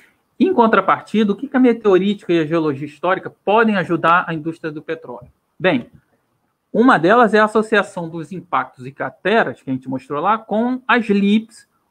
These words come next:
ou magmatismo, possível influência de impactos na instabil-, eh, com instabilidades internas da Terra, né? Possível origem da vida, porque pra você ter geração de petróleo, você tem que ter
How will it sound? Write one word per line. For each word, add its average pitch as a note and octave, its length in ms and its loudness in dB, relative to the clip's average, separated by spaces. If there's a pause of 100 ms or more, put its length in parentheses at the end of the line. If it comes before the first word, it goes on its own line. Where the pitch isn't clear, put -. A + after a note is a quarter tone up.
ou D3 180 -2
magmatismo, F#3 720 -4
possível D3+ 400 -8
influência F3 420 -10
de E3+ 140 -8
impactos D#3+ 540 -2
na F3 100 -2
instabil-, E3+ 560 -2
eh, C#3+ 180 -8
com D#3 140 -12
instabilidades D3+ 640 -2
internas D#3 400 -2
da G3 120 2
Terra, D#3+ 360 0 (600)
né? D3 280 -2 (400)
Possível B3 520 4
origem G#3+ 500 4
da A3 120 4
vida, E3 460 -4
porque F3 380 -4
pra E3+ 160 -4
você E3+ 240 -8
ter C3+ 380 -10 (100)
geração D#3 380 -6
de D#3+ 80 -20
petróleo, D#3 440 -8
você F#3+ 240 -8
tem F3+ 200 -14
que - 80 -20
ter F#3+ 340 -6